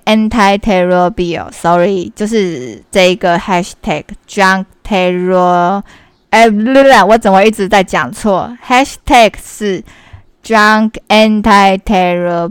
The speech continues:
Bill 这一个关键字，大家可以去搜寻一下。那最后我也想要让大家想一下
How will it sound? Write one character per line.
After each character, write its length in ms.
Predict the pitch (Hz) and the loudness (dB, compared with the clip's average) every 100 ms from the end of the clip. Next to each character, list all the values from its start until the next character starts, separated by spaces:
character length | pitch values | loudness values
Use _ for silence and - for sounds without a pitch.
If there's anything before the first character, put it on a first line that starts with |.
| - | -6
Bill 300 | 175 131 73 _ _ | -8 -8 -10 _ _
这 240 | - 180 175 | -8 -4 -4
一 40 | |
个 180 | - 170 - | -6 -8 -8
关 260 | 180 175 | -6 -6
键 260 | 190 180 170 | -6 -10 -10
字， 160 | - 165 | -12 -2
大 120 | 220 | 2
家 160 | 269 | 2
可 180 | 254 240 | 0 -4
以 40 | 175 | -6
去 160 | 175 | -8
搜 260 | - 175 175 | -8 -6 -6
寻 240 | - 160 | -8 -12
一 120 | 95 | -12
下。 360 | 196 - 143 65 _ _ _ _ _ - _ | -16 -10 -10 -10 _ _ _ _ _ -20 _
那 600 | 294 320 294 254 214 190 | -2 2 2 0 -2 -4
最 280 | - 311 277 | -4 -2 0
后 220 | 285 285 | 2 2
我 100 | 226 | 2
也 220 | 214 214 | 0 -2
想 240 | 233 180 160 | -4 -4 -4
要 220 | 170 185 | -4 -4
让 440 | 196 190 180 170 - - | -2 -2 -2 -8 -12 -4
大 200 | 185 175 | -2 -2
家 720 | - 180 175 165 160 131 160 | -4 -2 -2 -2 -4 -8 -10
想 320 | - 160 117 | -8 -8 -8
一 60 | 185 | -14
下 340 | - 185 | -14 -12